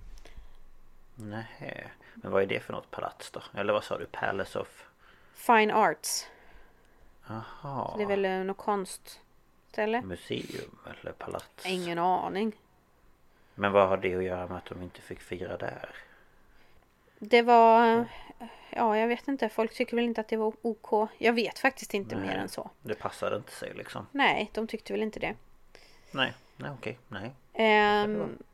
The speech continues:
Speaker 2: sen så är de ju kritiserade för att familjen har ju samlat på sig så otroligt mycket pengar.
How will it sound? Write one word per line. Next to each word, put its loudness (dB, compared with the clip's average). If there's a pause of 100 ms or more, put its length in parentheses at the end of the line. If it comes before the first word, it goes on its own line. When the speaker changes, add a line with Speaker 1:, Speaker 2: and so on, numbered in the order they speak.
(240)
Speaker 2:
sen 4
så 0
är 4
de 4
ju 2
kritiserade 4
för 8
att 4
familjen 2
har 0
ju 2
samlat 2
på -2
sig -4
så -6
otroligt 4
mycket -2
pengar. -4